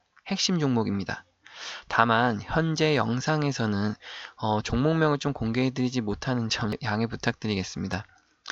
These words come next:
아, 그렇다고 해서 알려드리지 않겠다는 것은 아니고요. 아까 말씀드린 구독자 이벤트로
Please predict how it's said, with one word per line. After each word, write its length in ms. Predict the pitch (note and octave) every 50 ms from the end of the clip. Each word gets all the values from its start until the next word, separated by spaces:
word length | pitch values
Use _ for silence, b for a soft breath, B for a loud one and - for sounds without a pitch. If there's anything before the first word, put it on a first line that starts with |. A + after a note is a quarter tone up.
| B B B B B B B B B
아, 100 | B A2
그렇다고 440 | - D3 D#3+ - - F#3+ F3+ F3 F3
해서 180 | E3 D#3+ - C#3+
알려드리지 580 | A#2 A2 A#2+ C3+ C#3+ D#3 D#3 D#3 D3+ C#3+ D#3
않겠다는 600 | B2+ G#2+ G#2 - - C#3 - - D3 C#3+ C#3+ C#3+
것은 260 | C#3 C3 C3 D3 D3+
아니고요. 500 | D3 A#2+ G#2+ G#2 F#2+ - G2+ B2+ D3+ C3 A2+ - _
아까 360 | - - G#2 G2+ - C3+ C3
말씀드린 720 | B2+ A#2+ G#2+ - - - A#2+ A#2 A#2 A2+ A#2+ A#2+ A#2+ B2
구독자 480 | B2 - - A2+ A#2 A2+ - - C#3 C3
이벤트로 640 | A#2+ A2 A2 A2+ A#2 - - - G#2+ A2+ C3+ A2